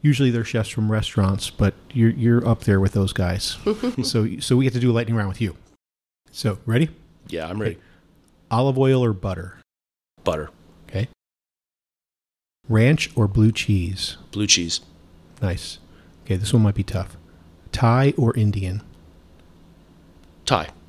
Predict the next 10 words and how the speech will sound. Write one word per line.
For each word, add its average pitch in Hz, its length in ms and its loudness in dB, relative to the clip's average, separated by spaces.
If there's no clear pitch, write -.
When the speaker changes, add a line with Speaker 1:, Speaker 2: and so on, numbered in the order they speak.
Speaker 1:
Okay. 113 240 2
Bacon 156 400 4
or 120 180 2
sausage? - 720 -4
Speaker 3:
Bacon. 87 340 -4
Speaker 1:
Bacon, 95 440 -4
okay. 101 340 -4
Cheddar 139 320 6
or 113 140 0
Swiss? - 500 -2